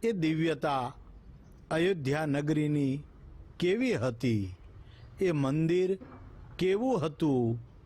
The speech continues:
એ રૂપ મંડપો કેવા હતા, એ સરયુનો કિનારો કેવો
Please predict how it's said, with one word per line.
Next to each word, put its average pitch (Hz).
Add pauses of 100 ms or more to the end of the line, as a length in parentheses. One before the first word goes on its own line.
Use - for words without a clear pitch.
(340)
એ 156
રૂપ 185
મંડપો 175 (480)
કેવા 208
હતા, 139 (560)
એ 180
સરયુનો 196
કિનારો 180 (600)
કેવો 214